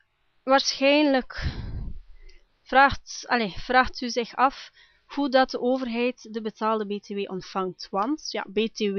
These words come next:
is een belasting die iedere consument betaalt op zijn aankopen. Maar als u die belasting die u betaalt op brood betaalt aan de bakker, hoe krijgt de overheid die dan?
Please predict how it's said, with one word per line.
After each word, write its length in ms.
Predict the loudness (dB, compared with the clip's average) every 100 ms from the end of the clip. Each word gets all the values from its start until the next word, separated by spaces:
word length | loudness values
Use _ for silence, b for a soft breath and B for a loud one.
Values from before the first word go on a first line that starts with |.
| 2 0 -2 B B
is 160 | -6 -2
een 120 | 0
belasting 560 | 0 0 0 0 2 2
die 100 | 0
iedere 280 | -2 -2 -2
consument 600 | -4 -4 -4 -4 -4 -6
betaalt 760 | -6 0 0 0 -8 -20 -18 -20 -20 -18 -12
op 160 | -8
zijn 220 | -4 -4
aankopen. 960 | 0 0 0 -2 -6 -6 -12 -10 -10 -12 -20 _ _ _ _ -6
Maar 200 | -4 -2
als 260 | -4 -2
u 240 | 0 2 2 -4 _ _ -8
die 140 | -2
belasting 540 | 2 4 4 0 0 0
die 120 | -4
u 100 | -6
betaalt 460 | -4 0 2 2
op 120 | -2 -4
brood 580 | 0 0 -2 -8 -12 _ _ _ -6
betaalt 460 | -4 2 4 4 2
aan 140 | -4
de 80 | 2
bakker, 460 | 2 4 -2 -6 -12 B B B B _ _
hoe 180 | -2 -2
krijgt 300 | 4 2 2
de 80 | -4
overheid 500 | -4 -2 0 0 -2
die 100 | -2
dan? 440 | -2 -2 -4 -8